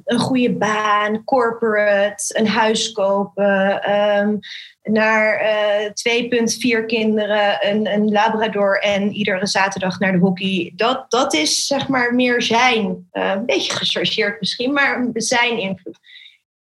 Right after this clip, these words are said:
En die twee zitten allebei in mij. En die, die maakt continu, hadden zij een soort ruzie met elkaar. En toen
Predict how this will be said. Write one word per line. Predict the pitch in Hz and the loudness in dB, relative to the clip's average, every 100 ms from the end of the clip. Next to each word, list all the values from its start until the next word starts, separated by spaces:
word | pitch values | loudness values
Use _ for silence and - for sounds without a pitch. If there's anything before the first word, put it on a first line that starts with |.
| _ _ | _ _
En | - 247 262 262 - | -4 -2 0 -2 -4
die | 196 277 381 | -2 0 0
twee | - 240 320 220 233 | -2 0 0 0 -2
zitten | 262 262 - | -4 -2 0
allebei | 269 302 233 226 | 0 0 0 0
in | 214 | 2
mij. | 226 202 - - | 2 0 -2 -4
En | 233 | -2
die, | 247 - | -2 -4
die | 233 | -2
maakt | 240 247 311 - - | 0 2 0 -2 -8
continu, | - 320 381 403 302 302 302 - - | -2 0 0 0 0 0 0 -4 -8
hadden | - 285 269 | -4 -2 -2
zij | 269 | -2
een | 254 | -2
soort | - 247 | -2 -2
ruzie | 208 247 285 247 | 0 0 0 0
met | 190 - | 0 -2
elkaar. | - - - - - - - - - _ _ | -10 -12 -14 -16 -20 -20 -20 -20 -20 _ _
En | 240 254 254 254 254 247 | -2 0 0 2 0 0
toen | 254 302 311 294 294 285 | -2 0 2 2 0 -4